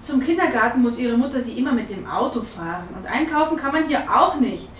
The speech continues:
Hier gibt es nur einen Bauernhof, ein paar Häuser, einen kleinen See und viele, viele Felder. Wie langweilig! Antonia,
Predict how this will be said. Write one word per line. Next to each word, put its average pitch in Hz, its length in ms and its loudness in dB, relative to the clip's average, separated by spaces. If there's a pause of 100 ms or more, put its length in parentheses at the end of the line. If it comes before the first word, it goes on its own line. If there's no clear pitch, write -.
(280)
Hier 269 80 -2
gibt 330 240 -2
es 285 140 -6
nur 330 120 4
einen 320 320 2
Bauernhof, 233 600 2
ein 208 160 -6
paar 214 180 -2
Häuser, 202 380 0
einen 240 220 2
kleinen 196 360 -6
See 240 340 -6 (580)
und 233 140 -2
viele, 277 580 6
viele 233 300 2
Felder. 196 600 -4
Wie 339 160 2
langweilig! 285 960 6 (3500)
Antonia, 240 880 4